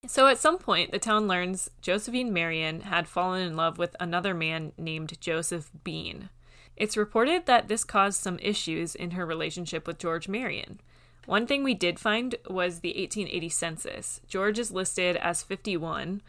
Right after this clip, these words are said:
while Josephine was just twenty-five. The town went crazy after news spread and wanted to carry out a lynching of Josephine and Joseph.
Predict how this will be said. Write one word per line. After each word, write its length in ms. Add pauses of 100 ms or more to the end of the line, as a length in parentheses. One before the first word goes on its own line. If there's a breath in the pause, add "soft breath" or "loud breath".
(180 soft breath)
while 200
Josephine 640
was 160
just 300
twenty-five. 800 (200 soft breath)
The 100
town 320
went 160
crazy 440
after 360
news 240
spread 560
and 160
wanted 240
to 60
carry 280
out 140
a 60
lynching 580
of 160
Josephine 640
and 160
Joseph. 560